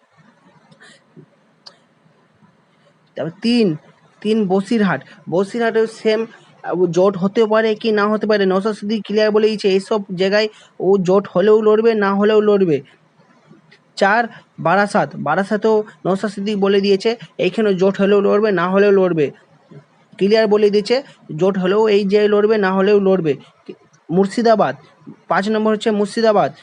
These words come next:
মুর্শিদাবাদেও আইএসএফ একটা প্রার্থী দিচ্ছে, এখন লোক ঘোষণা হয়নি, নাম ঘোষণা হয়নি, ওইটাও অনেক জলদি ঘোষণা হয়ে যাবে। তো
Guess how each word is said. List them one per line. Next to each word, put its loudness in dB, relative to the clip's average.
মুর্শিদাবাদেও -2
আইএসএফ 0
একটা -2
প্রার্থী -2
দিচ্ছে, -6
এখন -6
লোক 0
ঘোষণা -2
হয়নি, 0
নাম -2
ঘোষণা -4
হয়নি, 0
ওইটাও 2
অনেক 2
জলদি 0
ঘোষণা -2
হয়ে 2
যাবে। 2
তো -4